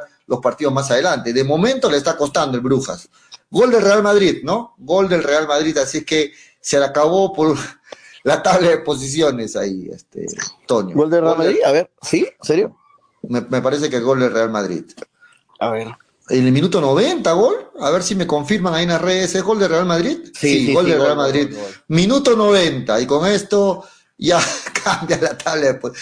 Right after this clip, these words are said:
Speaker 1: la tabla de posiciones, ¿ah? Gol del Real Madrid. Minuto
Speaker 2: No, pero
Speaker 1: noventa.
Speaker 2: sigue sien-, sigue siendo,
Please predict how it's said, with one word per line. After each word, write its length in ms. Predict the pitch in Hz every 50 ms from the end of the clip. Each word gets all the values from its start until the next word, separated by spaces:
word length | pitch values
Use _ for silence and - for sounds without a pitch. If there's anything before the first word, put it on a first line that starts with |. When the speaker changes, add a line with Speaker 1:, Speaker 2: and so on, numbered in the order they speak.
| - - - - - - - _
Speaker 1:
la 240 | - 127 127 127
tabla 240 | - 143 143 143 135
de 100 | 123 120 117
posiciones, 720 | - 110 107 110 107 98 - 120 101 98 92 92 95 -
¿ah? 180 | 110 110 - - - _
Gol 320 | 127 135 156 170 170 165
del 120 | 156 131
Real 260 | - 123 131 139 139 131
Madrid. 140 | 127 131
Minuto 280 | 139 156 202 247 247 254
Speaker 2:
No, 180 | 202 175 175 208
pero 300 | 277 311 320 294 214 175
Speaker 1:
noventa. 60 | 143
Speaker 2:
sigue 200 | 214 233 214 190
sien-, 160 | 208 214 208 -
sigue 220 | - 220 226 220 -
siendo, 340 | 233 233 220 220 196 -